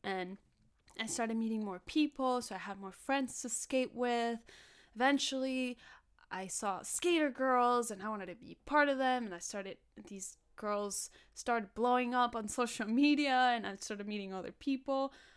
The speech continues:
Man, it just became a whole thing. At some point, my adult self was like,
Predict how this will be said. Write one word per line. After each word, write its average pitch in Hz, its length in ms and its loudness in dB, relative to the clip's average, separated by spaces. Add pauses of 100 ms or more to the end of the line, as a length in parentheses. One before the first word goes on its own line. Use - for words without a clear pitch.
(720)
Man, 247 580 4
it 302 380 4
just 277 260 -2
became 247 320 -4
a 208 60 0
whole 214 220 2
thing. 208 500 -2 (1160)
At 262 300 8
some 311 220 6
point, 269 640 4 (200)
my 226 360 4
adult 220 520 0
self 208 440 0
was 180 760 -2
like, 180 360 -6